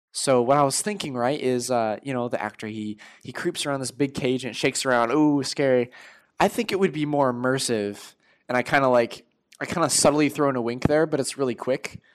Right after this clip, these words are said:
So that way, if she didn't see it, then she didn't notice, and if she did see it, then it, I can, like, gauge whether or not she's on board. I think it'd be really immersive if, you know, like, why not just get a real animal in there? Uh, the sound team, you know, they're going nuts because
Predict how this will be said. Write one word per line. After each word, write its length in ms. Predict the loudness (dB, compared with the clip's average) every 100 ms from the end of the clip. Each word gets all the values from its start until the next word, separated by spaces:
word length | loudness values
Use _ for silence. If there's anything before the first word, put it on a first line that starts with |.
| _ -8
So 160 | 0
that 160 | 4 4
way, 140 | 4
if 80 | 2
she 160 | 0 -4
didn't 300 | -2 -4 -4
see 240 | -4 0
it, 140 | -2 -4
then 140 | -10
she 160 | -6 -4
didn't 240 | -6 -6
notice, 420 | -6 -2 -2 -4 -6
and 100 | -8
if 100 | -10
she 180 | -12 -6
did 260 | -4 -4
see 240 | -6 -4 -4
it, 120 | -4
then 180 | -6 -8
it, 160 | -12 _ _
I 80 | -12
can, 140 | -12
like, 200 | -14 -10
gauge 320 | -4 -4 -4
whether 200 | -6 -6
or 40 | -6
not 180 | -10 -12
she's 180 | -12
on 160 | -10 -10
board. 320 | -6 -6 -6 -10 _ _ -8
I 60 | -6
think 160 | -4
it'd 60 | -4
be 100 | -4
really 320 | -2 2 4
immersive 600 | 2 0 -2 -2 -2 -4 -4
if, 400 | -4 -4 -12 -14
you 100 | -4
know, 320 | 0 0 -2 -8 _ _ _ -4
like, 180 | -2 -2
why 160 | -6 -4
not 220 | -6 -8
just 160 | -6 0
get 120 | 0
a 40 |
real 220 | 2 0
animal 400 | 2 0 0 -4
in 80 | -6
there? 300 | -8 -10 -12 -20 _ _ -2
Uh, 320 | 2 4 2 -2 _
the 120 | -4
sound 380 | 0 2 0 -2
team, 400 | -4 -4 -6 -8
you 120 | -6 -2
know, 220 | 0 -2
they're 220 | 2 2
going 320 | 4 2 0
nuts 340 | -2 -2 -2 -6
because 680 | -8 -2 0 0 -2 -6